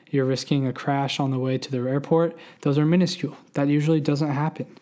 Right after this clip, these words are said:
But the real big risks come from the heart. The real big risks are when we get uncomfortable, putting ourselves into a new situation to learn and try something new. For example, let's say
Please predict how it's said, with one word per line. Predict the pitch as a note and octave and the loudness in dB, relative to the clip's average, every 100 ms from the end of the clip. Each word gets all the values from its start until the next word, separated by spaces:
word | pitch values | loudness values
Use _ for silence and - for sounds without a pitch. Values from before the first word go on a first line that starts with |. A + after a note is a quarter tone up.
| _ _ _ _ _ _ _ _ _ _ - | _ _ _ _ _ _ _ _ _ _ -6
But | D3+ | -2
the | D3 | 0
real | B2+ B2+ D#3 F#3 | 0 0 2 2
big | F3+ - D3 E3 | 2 2 2 2
risks | E3 F3+ - - - - | 2 2 0 -4 -6 -6
come | - D3 | -2 0
from | C#3 C#3 | 2 0
the | B2 | 0
heart. | A#2 A#2 - _ _ _ _ _ _ _ - | -4 -8 -14 _ _ _ _ _ _ _ -2
The | |
real | C3+ D#3+ | 2 2
big | D3 D3 D3+ | 4 2 2
risks | E3+ E3 - - | 2 0 -2 -2
are | C#3 | 0
when | C3+ C3 | 0 2
we | C#3 | 2
get | C#3+ D3 | 2 0
uncomfortable, | C3+ B2+ - D3+ D3 F3 E3 F3+ F3+ - _ _ _ _ _ _ _ _ - | 0 -4 -2 -2 2 2 4 2 0 -14 _ _ _ _ _ _ _ _ -10
putting | - D#3+ D#3+ | 0 2 2
ourselves | C#3+ - D3+ D3 | 0 0 0 0
into | D#3+ C3+ C#3+ | -4 -2 -2
a | |
new | C3 C3+ D3 | 0 0 0
situation | - D#3 D3+ B2+ C#3 - F3 F3+ F3+ - - _ - | -2 -2 -2 0 0 2 2 2 -2 -16 -20 _ -4
to | C#3+ | -2
learn | B2 B2+ D3+ F#3 | 0 0 2 2
and | F3+ C#3 | 0 -2
try | - C#3+ C#3 | 0 0 0
something | - C#3+ C#3 C3 | -2 -4 -4 -4
new. | B2+ A#2+ A#2+ _ _ _ _ _ _ _ | -4 -8 -12 _ _ _ _ _ _ _
For | - D3+ | -4 0
example, | C#3+ C#3 D3 C#3+ C#3 C3 | 0 0 0 0 0 0
let's | B2+ C3 | 0 -2
say | - C#3 C3+ C3 | 0 0 0 -2